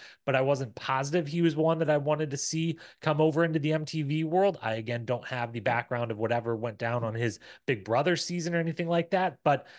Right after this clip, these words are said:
uh, I'm pretty sold. I really, really like the guy, and now I really, really like him as a cast member on whichever version of the show, uh, he wants to be invited on or say yes to. They all vote for James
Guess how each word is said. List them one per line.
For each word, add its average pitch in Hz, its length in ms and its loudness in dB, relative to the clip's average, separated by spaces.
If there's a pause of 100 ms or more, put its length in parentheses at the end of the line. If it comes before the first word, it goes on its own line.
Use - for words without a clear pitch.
(180)
uh, 139 380 2
I'm 143 180 -4
pretty 160 180 -6
sold. 165 380 2
I 113 80 0
really, 120 240 0
really 123 240 -2
like 131 240 0
the 143 80 -8
guy, 139 260 0
and 123 300 -2
now 139 200 0
I 147 40 6
really, 135 280 0
really 135 160 -2
like 139 280 -2
him 139 200 -2
as 127 300 -2
a 127 40 -6
cast - 340 -4
member 139 260 0
on 139 240 -2
whichever 156 560 2 (240)
version 123 420 2
of 110 240 0
the 113 80 -2
show, 104 380 2 (320)
uh, 110 220 -4
he 113 320 -8
wants 104 320 -6
to - 100 -8
be 117 140 -4
invited 110 360 -2
on 117 200 -2
or 104 120 -4
say 117 220 -4
yes 110 440 0
to. 240 280 2 (640)
They 185 140 4
all 220 120 6
vote 208 220 4
for 185 60 -4
James 208 600 0